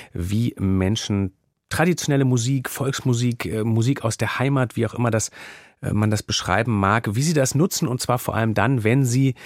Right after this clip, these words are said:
ähm, ja, von der Herkunftsecke der Musik weiter weg sind. Damit beschäftigt sich Petra Nachtmanova nämlich.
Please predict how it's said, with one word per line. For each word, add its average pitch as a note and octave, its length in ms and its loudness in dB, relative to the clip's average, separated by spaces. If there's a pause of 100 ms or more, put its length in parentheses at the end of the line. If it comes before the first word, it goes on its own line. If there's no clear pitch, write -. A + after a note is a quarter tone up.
(400)
ähm, A2+ 240 0
ja, C3+ 240 0 (280)
von A#2 260 0
der A2+ 100 0
Herkunftsecke B2+ 1000 0
der A2 180 2
Musik A2 520 -2
weiter F2+ 500 -2
weg F2+ 160 -8
sind. - 420 -8
Damit F#2+ 280 -2
beschäftigt - 520 -6
sich - 260 -10
Petra F#2 340 -6
Nachtmanova F2 600 -4
nämlich. F#2 360 0